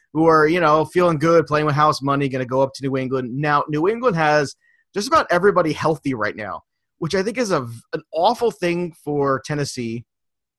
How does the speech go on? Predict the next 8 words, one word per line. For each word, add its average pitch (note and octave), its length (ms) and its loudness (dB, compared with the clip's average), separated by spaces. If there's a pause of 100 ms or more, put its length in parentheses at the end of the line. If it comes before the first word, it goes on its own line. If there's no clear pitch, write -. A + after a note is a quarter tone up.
(140)
and D#3+ 280 2
also F3+ 760 2 (100)
an D#3 140 -4
awful D3 380 0
thing C3+ 340 0
for C3 260 -4
fantasy E3+ 520 -4
owners, - 340 -18